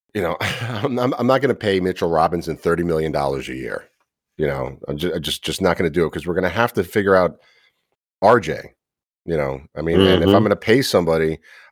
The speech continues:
Speaker 1: I don't, I don't wanna max out R J either, but I see R J being, once again, he's a foundational piece.
Speaker 2: Yes, he is.
Speaker 1: And you should, you're gonna have to pay him any, you're gonna pay him now or you're gonna pay him later, later.
Speaker 2: Yes.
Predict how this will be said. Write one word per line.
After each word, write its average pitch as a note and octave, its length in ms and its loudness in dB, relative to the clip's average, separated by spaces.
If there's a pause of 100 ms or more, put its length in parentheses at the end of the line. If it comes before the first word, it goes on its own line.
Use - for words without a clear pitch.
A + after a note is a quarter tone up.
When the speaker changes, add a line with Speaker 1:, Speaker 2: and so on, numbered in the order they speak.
Speaker 1:
I A2 60 0
don't, C#3+ 260 2
I C#3 60 2
don't D3 120 2
wanna C3 120 6
max A2 360 0
out G#2 160 0
R G2 160 4
J F#2+ 160 0
either, G2+ 360 0
but E2+ 340 0 (380)
I C#2 200 -8
see F#2+ 240 -6 (160)
R F#2 180 6
J F2 180 0
being, E2+ 560 -2
once D#2+ 200 -6
again, D#2 440 -4
he's F2 160 -8
a E2+ 60 0
foundational F2 640 -2
piece. - 500 -10 (120)
Speaker 2:
Yes, D#2+ 200 2
he D#2 160 2
is. D2 220 2
Speaker 1:
And D#2+ 180 -4
you G2 240 -4
should, G#2 220 -2
you're A2 100 0
gonna B2 160 4
have G#2 180 2
to - 80 -4
pay A2 180 2
him G2+ 80 4
any, A2 140 4
you're - 440 -6
gonna G#2 60 0
pay G2 140 0
him D#2 100 -2
now C3 440 2 (120)
or G#2 100 0
you're F#2+ 60 0
gonna G2 100 2
pay G2 140 2
him E2+ 80 0
later, C#2 320 -2 (100)
later. E2 200 2
Speaker 2:
Yes. - 200 -2